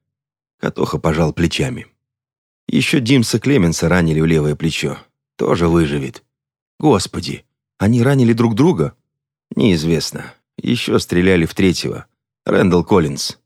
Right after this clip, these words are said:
убит». «Такого не знаю. Судя по всему, у него было прозвище. Здесь у всех есть прозвище». «Шапка».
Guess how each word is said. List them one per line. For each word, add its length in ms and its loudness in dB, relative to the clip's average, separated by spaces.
убит». 440 -2
«Такого 320 -2
не 120 2
знаю. 400 0
Судя 320 0
по 120 -2
всему, 380 2
у 100 2
него 220 4
было 260 2
прозвище. 640 -2
Здесь 360 -2
у 40 -6
всех 320 -2
есть 140 -2
прозвище». 580 -6
«Шапка». 580 -4